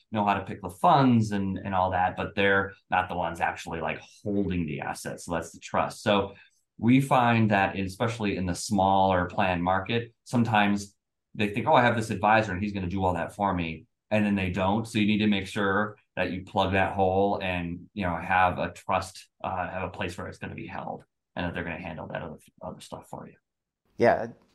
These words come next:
Speaker 2: Again, there's a lot of things that, just for the audience, there's things that have to happen behind the scenes to pay the checks and do all those things. So that's where those record keepers, those custodians come into place. John, I wanna end with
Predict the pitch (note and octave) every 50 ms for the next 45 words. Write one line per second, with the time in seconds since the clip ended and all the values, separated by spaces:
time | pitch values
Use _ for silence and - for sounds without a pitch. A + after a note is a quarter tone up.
0 | _ - B2 A#2 C#3+ C#3+ C#3 A#2 G2 G#2 A#2 A2 G#2+ A2+ A#2 B2 B2 A2+ A2 -
1 | C3+ A2+ G#2+ B2 A#2 - - - A#2+ B2 A#2 - - B2+ A#2+ A2+ A2+ A2 A#2 B2+
2 | B2 A#2 A2 G#2 G2 G#2+ G#2 G2+ - - C3 B2+ A2 G2+ A#2 G#2+ F#2+ - A2+ A2
3 | - - G2+ G2+ A2 A2 G#2+ G2+ G2 - - B2 B2 A#2 A2 G#2 G2+ G2+ G2+ -
4 | _ _ _ _ _ _ _ _ _ - F#2+ E2+ A2 A2+ G2+ G#2 G2+ - A2+ G2
5 | F2+ - - A2 G2 G2+ G2+ G2+ G2 F#2 F#2 - - - F#2 F2+ F2 - - G#2
6 | G2 F#2+ - - A2 G2+ F#2+ G2 F#2 F2 F2+ - G2 F#2 - G2+ F2+ - G2+ E2+
7 | G2 F#2 F2+ G2 F#2 - - - G2+ - - A2 G2+ G2+ G2+ F#2+ - - G#2+ G2+
8 | G2 - - A2 G#2 - - - _ _ _ _ _ _ - - E3 F3+ F3 F3
9 | F3+ E3+ D#3+ C#3+ E3 E3+ F3 E3+ D#3 D3 - - C3+ D3 D3 C#3 C#3 - - _